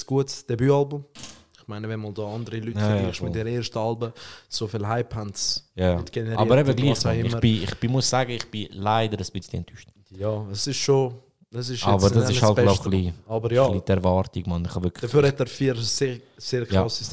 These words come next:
Speaker 1: Singles rausgedroppt,
Speaker 2: Voll.
Speaker 1: die richtig geil sind. Das
Speaker 2: Und
Speaker 1: macht richtig Bock.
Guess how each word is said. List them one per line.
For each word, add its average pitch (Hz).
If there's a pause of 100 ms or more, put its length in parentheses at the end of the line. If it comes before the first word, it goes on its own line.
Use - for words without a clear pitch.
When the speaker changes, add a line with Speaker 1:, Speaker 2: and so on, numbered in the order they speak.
Speaker 1:
Singles 123
rausgedroppt, 104 (140)
Speaker 2:
Voll. 104
Speaker 1:
die 104
richtig -
geil 110
sind. 101
Das 92
Speaker 2:
Und 87
Speaker 1:
macht -
richtig 98
Bock. 107